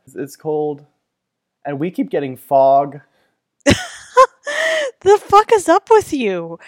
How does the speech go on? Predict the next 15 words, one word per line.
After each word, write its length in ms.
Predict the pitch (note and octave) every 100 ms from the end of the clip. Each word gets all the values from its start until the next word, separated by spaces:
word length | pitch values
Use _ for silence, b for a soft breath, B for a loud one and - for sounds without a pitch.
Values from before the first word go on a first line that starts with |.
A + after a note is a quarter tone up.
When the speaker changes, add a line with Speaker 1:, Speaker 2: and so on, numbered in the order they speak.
| b -
Speaker 2:
Like, 240 | E4+ E4+
Speaker 1:
Wh- 640 | - - _ _ _ _
Speaker 2:
we 320 | C4 C4 E4+ F#4
actually 260 | F4+ F#4
have 220 | D#4 F4
water. 500 | E4 D4 F4+ C4+ F3+ - _ _ _ _
Speaker 1:
Regina 360 | D#3+ E3 E3+ F3
has 180 | F3+ E3
water 220 | D#3+ C#3+
too. 240 | C#3 C3+
It's 100 | G#2
all 160 | C#3 C3
in 60 | B2
the 60 |
sky. 480 | A#2+ - A#2+ F#2 F#2+